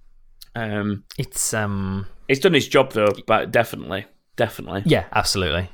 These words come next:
Speaker 2: It's, there's no doubt about it that the halo has done its job. Stu did bring up one interesting thing that I'd not really considered, which is that as Alonso's car was sort of spinning through the air, the front wing actually came very close to kind of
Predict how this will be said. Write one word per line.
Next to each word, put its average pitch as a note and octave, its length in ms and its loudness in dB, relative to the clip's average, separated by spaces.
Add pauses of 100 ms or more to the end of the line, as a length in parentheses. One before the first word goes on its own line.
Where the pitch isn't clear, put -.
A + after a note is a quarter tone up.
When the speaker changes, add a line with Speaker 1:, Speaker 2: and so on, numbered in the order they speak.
(120)
Speaker 2:
It's, - 640 -6 (160)
there's G2+ 140 0
no G2 180 4
doubt D#2+ 240 0
about F2 260 2
it D#2 60 -4
that D2 100 -6
the D2+ 100 -4
halo F2+ 300 0
has F2 320 -4
done F2+ 300 -8
its D2 140 -8
job. E2 300 -6 (320)
Stu - 400 4
did D#3 140 0
bring C3 160 2
up A2 80 -2
one A#2 140 4
interesting G2+ 460 0
thing F#2+ 60 0
that G2+ 60 4
I'd G#2+ 100 2
not G#2 120 -2
really F2 200 -4
considered, - 720 -8
which G#2+ 300 -6
is F#2+ 160 -2
that F#2 420 2 (100)
as G#2+ 440 -2
Alonso's G2 400 -2
car F#2+ 260 -2
was F#2+ 220 0
sort F#2 240 -6
of E2 120 -10 (320)
spinning F#2+ 520 0
through F#2 340 4
the G2 140 4
air, E2 260 0 (140)
the A#2 100 -2
front C3+ 480 0
wing A2+ 300 4
actually - 260 -2
came F#2+ 320 2
very F#2 260 4
close F#2 360 0
to G2+ 100 -2
kind F#2 360 0
of F2+ 280 -2